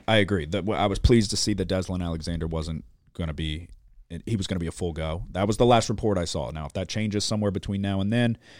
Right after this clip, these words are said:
uh, nothing I can do about that. But the fact that he's coming back, they have a stacked defensive line. They have a very good defensive line, probably a top five defensive line in the country. So, um, yeah,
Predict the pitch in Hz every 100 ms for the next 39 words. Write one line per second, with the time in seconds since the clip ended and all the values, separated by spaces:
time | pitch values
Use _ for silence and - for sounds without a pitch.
0 | - - _ - 85 78 85 92 87 82
1 | 90 85 85 92 90 85 - 80 - -
2 | 87 - 90 104 - 104 92 92 95 90
3 | - 135 190 - - - 101 - - 85
4 | 73 - - - - 95 85 90 78 73
5 | 71 - 73 69 73 101 127 110 95 85
6 | 90 - 85 82 80 73 - 80 78 80
7 | 73 69 - 80 95 101 _ - 85 80
8 | 78 78 - 98 90 87 78 67 69 -
9 | _ _ _ _ _ _ _ _ _ _
10 | _ _ _ _ 101 98